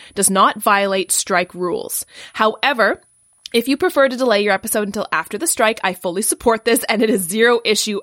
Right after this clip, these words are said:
at all. Solidarity! Any promotion of work under contract within the episode is not allowed. I ask every podcast guest, as you know, if there's anything you're looking forward to coming up, which tends to include future projects.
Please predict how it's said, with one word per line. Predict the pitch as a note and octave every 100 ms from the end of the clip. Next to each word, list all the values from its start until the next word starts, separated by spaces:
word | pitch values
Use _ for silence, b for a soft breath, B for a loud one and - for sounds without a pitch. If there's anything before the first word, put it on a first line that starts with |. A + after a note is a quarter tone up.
| -
at | F#3 - -
all. | E3 - b b b
Solidarity! | - - A3 C#4 C#4+ B3 B3 B3 A#3+ A3+ G#3 F3+ D3 _ b b b b b
Any | G#3 A#3 D4+
promotion | - D#4+ D#4 D#4+ D#4+
of | B3+
work | G#3+ A3 -
under | A3 A#3+ C#4
contract | - A3 G#3+ - F3+ F3+
within | G3 - G#3
the | B3 A#3
episode | A3 A3+ A3+
is | A3+
not | G#3 F3+ F3
allowed. | F3 E3+ F3 -
I | - G3
ask | G3 G#3+
every | G#3 G#3+ B3+
podcast | - G#3+ G#3 G#3 G#3
guest, | - F#3 -
as | F#3
you | G3
know, | A3 E3+
if | D#3+
there's | F#3+ F#3
anything | F#3 G3 A3+
you're | A3 G#3
looking | F#3 G#3
forward | - B3 B3
to | B3
coming | A#3+ G3+ G3 F3
up, | D#3+ B B B
which | C4+
tends | - F4 E4
to | F4
include | D#4+ C4 G#3
future | - G#3+ G#3+
projects. | - F3+ E3 - - -